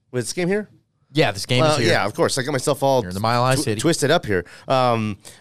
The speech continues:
Speaker 1: uh, here at home, and then you set the tone here for maybe meaningful home <laughs> games down the stretch of the regular season, trying to recapture that, like, home field advantage that we know the Chargers don't have. So,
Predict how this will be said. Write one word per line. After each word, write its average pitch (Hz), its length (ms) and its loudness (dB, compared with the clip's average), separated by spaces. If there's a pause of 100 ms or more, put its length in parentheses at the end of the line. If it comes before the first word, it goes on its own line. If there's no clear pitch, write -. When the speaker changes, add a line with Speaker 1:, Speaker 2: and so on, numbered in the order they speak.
(280)
Speaker 1:
uh, 143 200 2
here 175 160 2
at 151 120 2
home, 151 360 2
and 135 440 2
then 143 100 -2
you 139 60 -2
set 139 160 0
the 127 80 -6
tone 135 300 2
here 127 220 2
for 123 300 0
maybe 123 340 -2 (160)
meaningful 131 580 -2
home 135 300 -2
<laughs> - 40 -6
games 135 360 -2
down 143 200 0
the 123 60 -2
stretch 143 320 0
of 120 60 -8
the 110 80 -2
regular 143 420 -4
season, 95 300 -6 (180)
trying 147 200 0
to 131 60 0
recapture 143 540 0
that, 120 160 2
like, 120 160 0
home 135 180 0
field 131 220 0
advantage 117 400 0 (140)
that 156 180 2
we 156 80 2
know 147 160 4
the 117 100 -2
Chargers 135 600 0
don't 87 260 -2
have. 78 340 -6 (380)
So, 135 560 2